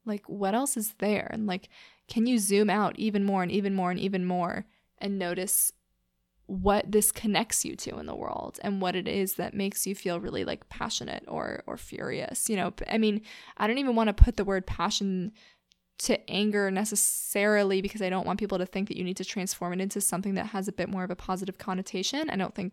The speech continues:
that's, that's definitely not the goal of what I'm saying. Like, let the fury be fucking real and let it be painful and ugly and whatever.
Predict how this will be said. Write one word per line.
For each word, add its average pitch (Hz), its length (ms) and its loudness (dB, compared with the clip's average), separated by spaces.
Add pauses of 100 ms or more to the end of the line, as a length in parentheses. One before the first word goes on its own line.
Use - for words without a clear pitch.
(120)
that's, - 280 -2
that's - 200 -8
definitely 190 240 -4
not 196 160 -2
the - 80 -6
goal - 260 -2
of 185 100 -4
what - 100 -2
I'm - 120 -4
saying. 226 400 -2
Like, - 220 -6 (840)
let 190 180 -2
the 320 80 2
fury 202 540 2
be 170 120 -6
fucking 208 540 -4
real - 640 -4
and 190 140 -2
let 175 140 2
it 208 120 -2
be 185 380 0 (340)
painful 214 500 2
and 175 220 0
ugly 196 520 4
and 175 300 -6 (840)
whatever. 202 640 0